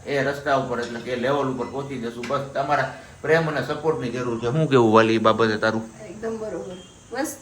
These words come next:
Speaker 2: થોડો એવો સપોર્ટ જોઈએ છે
Speaker 1: હમ.
Speaker 2: કે જે પહેલા હતો એમની જેમ. પહેલા નોટિફિકેશન તમને મળતું હતું ને તમે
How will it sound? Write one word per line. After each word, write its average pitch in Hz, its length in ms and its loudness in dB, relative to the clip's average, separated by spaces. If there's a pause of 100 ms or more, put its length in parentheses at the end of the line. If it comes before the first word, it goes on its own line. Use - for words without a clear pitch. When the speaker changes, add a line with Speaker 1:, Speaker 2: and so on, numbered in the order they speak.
Speaker 2:
થોડો 311 220 0
એવો 285 240 2
સપોર્ટ 247 320 -6
જોઈએ 220 240 -4
છે 254 160 -10 (260)
Speaker 1:
હમ. 123 180 0 (140)
Speaker 2:
કે 226 120 2
જે 262 100 0
પહેલા 233 320 4
હતો 233 240 4
એમની 233 260 -2
જેમ. 208 280 -6
પહેલા 240 180 -2
નોટિફિકેશન 262 720 -4
તમને 254 220 -4
મળતું 254 380 -2
હતું 349 180 -2
ને 254 80 -2
તમે 226 140 -2